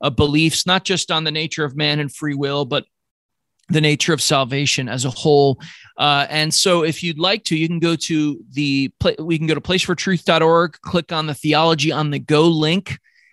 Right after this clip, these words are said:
and there'll be a chance for you to enter your information and, and win a copy of this book there. Uh, if you're able to donate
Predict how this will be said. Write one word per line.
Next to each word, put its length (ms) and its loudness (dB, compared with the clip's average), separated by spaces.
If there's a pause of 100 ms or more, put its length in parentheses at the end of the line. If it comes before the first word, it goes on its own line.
(100)
and 440 0
there'll 160 2
be 100 0
a 40 -4
chance 280 -6
for 100 -8
you 100 0
to 140 -2
enter 220 -2
your 180 -2
information 840 -2 (100)
and, 520 -2
and 240 -4
win 240 -2
a 80 -6
copy 520 -2
of 200 -4
this 180 -4
book 400 -8 (460)
there. 500 2 (240)
Uh, 300 0
if 180 -2
you're 140 4
able 160 2
to 60 0
donate 520 0